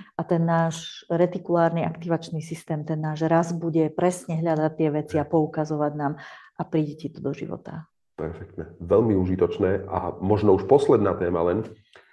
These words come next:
Speaker 2: ktorej sme sa len mierne dotkli, e, je nejaký vyšší zmysel života alebo poslanie.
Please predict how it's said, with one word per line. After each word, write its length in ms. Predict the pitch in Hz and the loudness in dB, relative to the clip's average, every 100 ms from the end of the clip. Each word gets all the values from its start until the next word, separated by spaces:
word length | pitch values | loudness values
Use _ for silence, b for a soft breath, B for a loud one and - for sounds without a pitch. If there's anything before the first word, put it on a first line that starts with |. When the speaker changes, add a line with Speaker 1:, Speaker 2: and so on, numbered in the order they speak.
| b _ | b _
Speaker 2:
ktorej 560 | 80 85 87 - 95 90 | 0 2 2 2 4 4
sme 80 | 98 | 2
sa 160 | - | 4
len 400 | 90 101 98 95 - - _ - | 6 6 4 0 -10 -18 _ -2
mierne 400 | 101 104 117 98 | 4 6 6 4
dotkli, 440 | 95 95 92 90 | 4 2 -4 -4
e, 40 | 92 - _ _ _ _ 82 80 80 82 | -4 -12 _ _ _ _ -8 -4 -4 -4
je 160 | 82 85 | 0 0
nejaký 400 | 85 80 78 78 | 0 -4 -6 -6
vyšší 440 | 82 107 - 90 | -4 -4 -2 -2
zmysel 320 | 90 90 82 76 | -2 -2 -2 -2
života 360 | 80 92 85 - | 2 0 0 -4
alebo 160 | 76 - | -6 0
poslanie. 680 | - 113 - 131 98 76 | 4 4 6 6 6 2